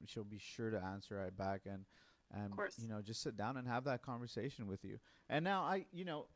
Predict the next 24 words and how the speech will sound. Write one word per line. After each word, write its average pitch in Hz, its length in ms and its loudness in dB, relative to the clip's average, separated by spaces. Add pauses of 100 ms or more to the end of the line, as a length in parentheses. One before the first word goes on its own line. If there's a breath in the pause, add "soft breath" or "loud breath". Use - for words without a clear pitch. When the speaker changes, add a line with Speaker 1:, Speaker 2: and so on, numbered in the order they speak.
Speaker 1:
you 151 120 -2
made 233 180 6
that 226 140 6
transition 147 560 2
from 113 460 2 (380 soft breath)
the 120 80 2
restaurant 123 480 6
industry 104 600 -2
into 107 420 2
the 98 120 4
financial 104 520 0
industry. 90 500 -10 (340 soft breath)
And 127 300 2
Speaker 2:
Yes. - 260 -12 (180)
Speaker 1:
I 147 100 8
couldn't 160 400 0
bear 139 200 8
to 131 80 4
think 131 220 0
about, 117 260 6
like, 104 180 0
just - 220 -4
kinda, 131 200 0
like, 107 180 -2